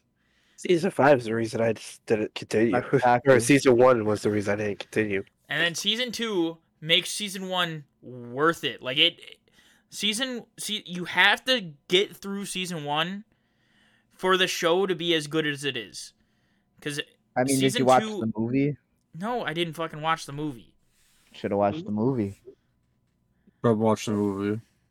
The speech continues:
Speaker 3: Who's gonna watch the movie before season one?
Speaker 2: It's actually a prequel.
Speaker 4: Should
Speaker 3: But,
Speaker 4: watch the movie.
Speaker 3: but who's going to?
Speaker 2: No one, but you
Speaker 3: Most
Speaker 2: shoulda watched
Speaker 3: people don't
Speaker 2: it if you
Speaker 3: even know
Speaker 2: watched
Speaker 3: the
Speaker 2: season
Speaker 3: movie
Speaker 2: two.
Speaker 3: exists, okay?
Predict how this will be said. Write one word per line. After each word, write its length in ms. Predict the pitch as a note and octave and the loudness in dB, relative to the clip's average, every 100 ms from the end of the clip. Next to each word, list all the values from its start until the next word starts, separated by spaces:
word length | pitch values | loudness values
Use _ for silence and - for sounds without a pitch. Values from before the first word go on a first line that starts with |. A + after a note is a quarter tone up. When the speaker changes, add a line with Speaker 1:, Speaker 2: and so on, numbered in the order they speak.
| _ | _
Speaker 3:
Who's 200 | A3 A#3+ | -6 -2
gonna 200 | C4+ C4 | 0 0
watch 260 | A3+ A3+ | 0 -4
the 100 | A3 | -4
movie 360 | G#3+ G#3+ G3 F#3 | -6 -6 -6 -8
before 360 | D#3+ D#3 F3+ F3 | -8 -8 -6 -6
season 320 | G3 F3 E3 | -6 -8 -6
one? 280 | E3+ C3 F4+ _ _ _ _ _ _ _ _ - | -6 -6 -10 _ _ _ _ _ _ _ _ -2
Speaker 2:
It's 180 | D3 | 2
actually 440 | C#3 C3+ C#3+ C3+ A#2+ | 4 4 4 2 2
a 40 | |
prequel. 560 | G#2+ C3 C3+ F#2+ F2 F#2+ - _ _ _ | 2 0 -2 -6 -8 -10 -14 _ _ _
Speaker 4:
Should 220 | - A#2+ G#2+ | -4 2 4
Speaker 3:
But, 100 | G#2+ | 6
Speaker 4:
watch 220 | A2 G#2+ | 4 2
the 60 | G#2 | -2
movie. 180 | G2+ | 2
Speaker 3:
but 80 | F#3+ G#2 G#2+ | 2 2 -2
who's 340 | G#3 A#3 F#3 | -4 -4 -4
going 340 | E3+ F#3+ A3+ D#3+ | -2 -2 -2 -6
to? 240 | A#2+ G2+ _ _ _ _ _ - - _ | -12 -18 _ _ _ _ _ -20 -20 _
Speaker 2:
No 120 | A2+ | 0
one, 220 | D#3+ C#3+ A#2 | 2 2 2
but 160 | A#2+ | 0
you 80 | B2 | 2
Speaker 3:
Most 140 | - | 2
Speaker 2:
shoulda 60 | C3+ | 4
watched 240 | A2+ B2 F3 | 4 4 4
Speaker 3:
people 120 | B3 | 4
don't 40 | |
Speaker 2:
it 80 | - | 4
if 40 | |
you 40 | B3 | 4
Speaker 3:
even 60 | A3+ | 4
know 60 | |
Speaker 2:
watched 100 | - | 4
Speaker 3:
the 60 | A#3 | 2
Speaker 2:
season 120 | F#3 A3 | 0 -2
Speaker 3:
movie 220 | A#3+ A#3+ | 0 0
Speaker 2:
two. 40 | |
Speaker 3:
exists, 640 | D#3 C#3+ D3+ A#3 E3+ - - - | 0 -2 2 2 0 -6 -14 -10
okay? 440 | D#3+ D#3+ E3 A3 | -6 -2 -2 -2